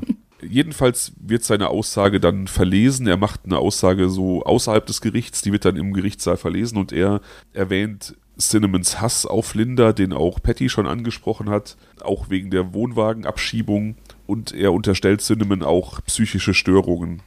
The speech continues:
Speaker 2: Also er sagt, da gibt's, ist irgendwas im Argen, die hat irgendein Störungsbild, das er nicht näher definieren kann. Auch Brenda, die leibliche Mutter von Cinnamon, schürt Zweifel an Cinnamons psychischer Gesundheit. Die rudert aber später zurück. Die sagt, das war eine Absprache mit David. Man wollte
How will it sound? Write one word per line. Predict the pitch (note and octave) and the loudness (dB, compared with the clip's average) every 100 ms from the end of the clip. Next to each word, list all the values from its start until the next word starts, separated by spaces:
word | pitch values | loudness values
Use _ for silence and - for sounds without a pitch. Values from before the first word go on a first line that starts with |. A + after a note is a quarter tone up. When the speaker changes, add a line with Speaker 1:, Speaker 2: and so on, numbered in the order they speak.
| - | -14
Speaker 2:
Also | - E2+ F2+ F2 F2 | -8 -2 2 2 0
er | E2 | 0
sagt, | F#2 F#2 | 2 2
da | F#2+ | 0
gibt's, | F#2+ - | -4 -6
ist | - G2 | -6 -2
irgendwas | G2+ F#2+ | 0 0
im | - | -2
Argen, | A#1 D#2+ F#2+ F#2+ | 2 2 2 0
die | D#2+ | -2
hat | F2+ | -2
irgendein | - F#2 F#2 F#2 | -2 -4 -6 -4
Störungsbild, | - G2+ G2 - F#2+ F#2 | 2 2 2 0 -2 0
das | F2+ | -2
er | D#2+ | -2
nicht | F#2 E2+ | -4 -2
näher | F2+ | 0
definieren | F2+ F2 F2 F#2+ G2 | 0 -4 0 2 2
kann. | - - G2+ - - - _ - | 0 -4 -4 -8 -18 -20 _ -2
Auch | G#2+ | -2
Brenda, | - G2+ F#2 A2+ C3 B2 | -2 -4 -4 -2 -2 -2
die | G#2 | -2
leibliche | F2+ G2 G2+ - | -2 -2 -4 -4
Mutter | G#2 A#2+ A#2 | -2 0 0
von | A2+ | -2
Cinnamon, | A2+ B2 A#2 A2 A2 | -2 -2 0 -2 -4
schürt | - - A2 - | -4 2 4 2
Zweifel | - - F#2 B2 - G#2 | -6 2 4 4 2 0
an | A2+ | 0
Cinnamons | - C3 B2+ A#2+ A#2 - | -2 -2 0 -2 -4 -6
psychischer | - - C3 B2+ A#2 | -4 -2 0 2 2
Gesundheit. | A#2 A2+ A#2 A#2+ A#2+ A#2+ - _ _ _ | 0 -2 -4 -2 0 0 -2 _ _ _
Die | A2 | -4
rudert | G2 B2+ B2+ | -2 0 0
aber | F2+ A2 | 2 0
später | A2 - A2 G#2+ | -2 -2 0 0
zurück. | - G2 G2+ - | 0 -2 -2 -4
Die | F#2 | -2
sagt, | F#2 G#2+ G2+ | 0 0 -2
das | - | 0
war | G2+ | 0
eine | G2 | 2
Absprache | E2 - - G2+ G#2+ | 0 0 0 0 0
mit | F#2+ | -4
David. | F#2 G#2+ A#2+ B2+ - - - - | 0 0 0 -4 -6 -14 -16 -14
Man | F#2 F#2+ F#2+ | -2 0 2
wollte | G#2+ A#2+ A2 G2+ G2 | 0 2 0 0 -2